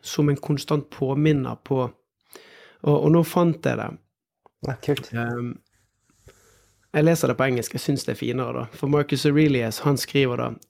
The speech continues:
Speaker 1: "You could leave life, leave life right now.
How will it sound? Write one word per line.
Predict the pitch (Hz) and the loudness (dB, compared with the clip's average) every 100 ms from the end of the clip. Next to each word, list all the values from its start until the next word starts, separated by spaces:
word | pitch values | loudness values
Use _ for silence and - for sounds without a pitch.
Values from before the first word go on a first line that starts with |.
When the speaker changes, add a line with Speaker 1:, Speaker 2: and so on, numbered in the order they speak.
| - | -6
Speaker 1:
"You | 135 | 0
could | 156 165 | 2 2
leave | 143 147 | 4 2
life, | 131 127 120 - - _ _ _ _ | 2 0 -2 -8 -20 _ _ _ _
leave | 143 147 160 | 0 4 4
life | 147 127 123 - | 4 2 0 -4
right | 127 131 | -2 0
now. | 123 117 113 | 0 -2 -2